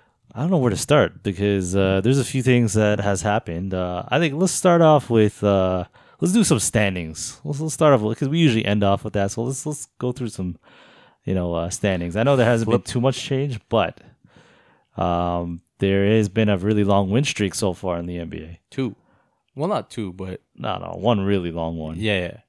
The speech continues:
Speaker 2: yeah.
Speaker 1: And there's been a few decent ones, <laughs> which we'll, we'll kinda go through, but, um, let's start with the biggest one. So, the Phoenix Suns, sixteen game win streak.
Speaker 2: Mm-hmm.
Speaker 1: That is insane.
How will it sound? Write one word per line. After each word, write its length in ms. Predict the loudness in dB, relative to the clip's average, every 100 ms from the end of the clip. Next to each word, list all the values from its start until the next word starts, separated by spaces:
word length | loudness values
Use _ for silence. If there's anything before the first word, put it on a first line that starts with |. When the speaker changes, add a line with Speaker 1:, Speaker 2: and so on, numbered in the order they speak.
| -18
Speaker 2:
yeah. 60 | -12
Speaker 1:
And 520 | -10 -10 -10 -10 -4
there's 200 | -4 0
been 160 | 2 2
a 60 |
few 320 | 2 0 2 2
decent 380 | 0 -2 -2
ones, 360 | -2 -4 -6 -10 _ _ _
<laughs> 720 | -10 -6 -8 -8 -20 -20 -18 -10
which 220 | -10 -6
we'll, 280 | -6 -6 -6
we'll 340 | -8 -10 -12 -10
kinda 500 | -8 -6 -6 -10 -12 _ -16
go 180 | -8 -8
through, 300 | -8 -8 -6
but, 280 | -4 -4 -4
um, 500 | -6 -6 -8 -10 -14 _ -20 _ -16
let's 140 | -12 -4
start 200 | -2 -2
with 80 |
the 60 | -4
biggest 300 | -6 -6 -6
one. 360 | -4 -4 -6 -12
So, 380 | -12 -8 -8 -10 _ _ _ _ _ _
the 80 | -4
Phoenix 360 | 4 4 4
Suns, 340 | 4 2 2 -4
sixteen 920 | -10 -4 0 0 -2 -6 -4 -2 -2
game 320 | 0 0 2 0
win 200 | 0 -2
streak. 360 | -6 -14 -14 -10
Speaker 2:
Mm-hmm. 400 | -8 -6 -4 -6 -8 -16 -20 _ _ _ _ _
Speaker 1:
That 240 | 0 2 2
is 140 | -2
insane. 500 | -6 -8 -8 -10 -14